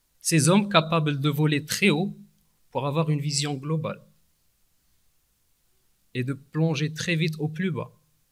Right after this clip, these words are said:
pour résoudre les problèmes opérationnels complexes. Les aigles sont rares et ont besoin d'avoir un environnement spécifique pour exprimer leurs qualités. »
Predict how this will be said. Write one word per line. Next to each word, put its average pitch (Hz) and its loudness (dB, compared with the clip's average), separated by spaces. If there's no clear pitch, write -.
pour 143 -6
résoudre 151 0
les 143 -2
problèmes 139 -4
opérationnels 151 -4
complexes. - -14
Les 127 -2
aigles 156 2
sont 127 -4
rares 135 -10
et 127 -2
ont 135 -2
besoin 143 0
d'avoir 143 -4
un 135 -6
environnement 135 -8
spécifique - -6
pour 127 -6
exprimer 131 -2
leurs 139 -8
qualités. » - -14